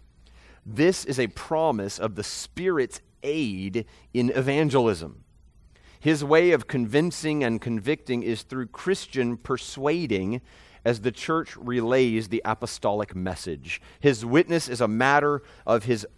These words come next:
opening the inward ear and applying to the individual conscience the truths that witnessing Christians set before the mind. So as Christians speak the gospel of a crucified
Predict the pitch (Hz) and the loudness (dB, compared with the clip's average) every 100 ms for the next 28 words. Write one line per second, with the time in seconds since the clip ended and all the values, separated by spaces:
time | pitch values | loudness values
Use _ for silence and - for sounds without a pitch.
0 | - 185 214 170 170 160 135 - 156 180 | 6 6 6 2 -2 -2 -4 -2 -2 -2
1 | 156 143 143 143 127 110 110 110 101 - | -2 -4 -4 0 2 2 0 0 -2 -4
2 | 180 185 202 208 196 190 - 180 139 123 | 0 2 4 2 0 -4 -6 -6 -4 -4
3 | 160 202 190 170 143 151 139 - 175 190 | -6 0 2 2 0 -2 -2 -2 0 2
4 | 165 - 95 101 - - - - - - | 0 -4 -6 -6 -12 -20 -20 -20 -10 -6
5 | 110 - 165 165 120 104 104 110 - - | -6 -6 -2 0 2 -2 -6 -12 -18 -20
6 | - - 104 113 143 135 117 117 110 - | -6 -6 -4 -2 -2 -2 -4 -4 -6 -6
7 | 143 - - 90 90 98 - - - - | -8 -8 -8 -6 -6 -8 -14 -20 -18 0
8 | 123 - 113 - 107 98 98 90 80 80 | 0 0 -6 -4 -2 -2 -2 -2 -6 -12
9 | - _ _ _ - - _ - 113 - | -18 _ _ _ -20 -20 _ -4 -4 0
10 | 139 165 180 160 - - 202 175 - 120 | 4 6 4 2 -8 4 6 6 0 -4
11 | 107 110 - - - - - 180 - - | -2 -2 -6 -12 -14 -8 -2 0 -2 -12
12 | - - 135 110 151 139 - - 101 - | -20 -8 -8 0 0 0 -2 -10 -10 -10
13 | _ _ _ - _ _ _ - _ 113 | _ _ _ -20 _ _ _ -20 _ -2
14 | 107 - - 180 185 190 - 165 156 156 | -2 -4 -2 -2 0 -4 0 0 2 0